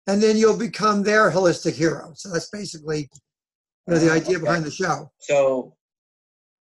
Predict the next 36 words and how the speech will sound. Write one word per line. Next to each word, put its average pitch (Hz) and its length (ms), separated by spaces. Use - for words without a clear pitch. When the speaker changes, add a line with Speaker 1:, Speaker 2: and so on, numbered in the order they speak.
Speaker 2:
on 127 140
the 135 80
Roku 165 300
channel, 147 680
there's 127 160
not, 135 200
like, 117 180
a 101 60
set 113 460
day 107 300
where 101 140
you 98 120
come 104 240
Speaker 1:
Well, 214 160
Speaker 2:
in 247 120
and 214 160
just 202 140
Speaker 1:
well, 240 200
no, 240 220
Speaker 2:
release 214 180
Speaker 1:
it's, - 20
it's, 123 80
Speaker 2:
all 120 380
the 113 140
Speaker 1:
well, - 100
it's - 100
Speaker 2:
episodes 240 280
Speaker 1:
not - 20
Speaker 2:
at 233 60
Speaker 1:
Roku. 254 380
Speaker 2:
once? 208 160
Speaker 1:
You 208 80
have 226 120
to 208 60
have 226 220
Roku, 208 500